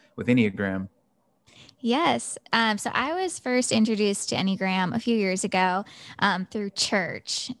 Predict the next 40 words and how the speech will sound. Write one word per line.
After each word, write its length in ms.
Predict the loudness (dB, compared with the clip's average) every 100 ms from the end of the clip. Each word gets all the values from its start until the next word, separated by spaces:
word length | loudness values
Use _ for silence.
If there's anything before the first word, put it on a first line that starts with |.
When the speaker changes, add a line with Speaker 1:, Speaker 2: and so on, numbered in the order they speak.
| -4
Speaker 2:
I 120 | -4
kind 220 | -2 -2
of 160 | -2 -2
never 340 | -4 -4 -4
looked 260 | -4 -6 -4
at 140 | -4
it 220 | -2 -6 -6
from 160 | -4
a 80 | -4
business 560 | -2 -4 0 4 4 2
side, 500 | 0 0 0 -2 -2
kind 180 | 0
of 120 | 0 0
just 260 | -2 -2
more 320 | -2 -2 -2
for 220 | -4 -10 -8
personal 420 | -6 -4 -4 -4
growth. 560 | -4 -2 -2 -2 -8 -12 -20 -18 -16 -18 -18 -8 2
And, 500 | 4 6 4 2 -2
um, 320 | -2 -2 -2 -2
I 80 | -6
kind 220 | -4 -4
of 80 | -2
just 420 | -4 -6 -8 -2
found 240 | 2 2 2
out 180 | 2
what 140 | 2 2
my 160 | 0
number 320 | 0 0 -2 0
was. 320 | 0 0 -2
I 20 |
was 100 | -6
like, 180 | -6 -6 -4
"Oh, 120 | -2
I'm 160 | -4
a 60 | -8
three. 400 | -4 0 4 4
That 180 | 4 2
makes 280 | -2 -4 -6
sense." 640 | -6 -4 -2 0 -2 -4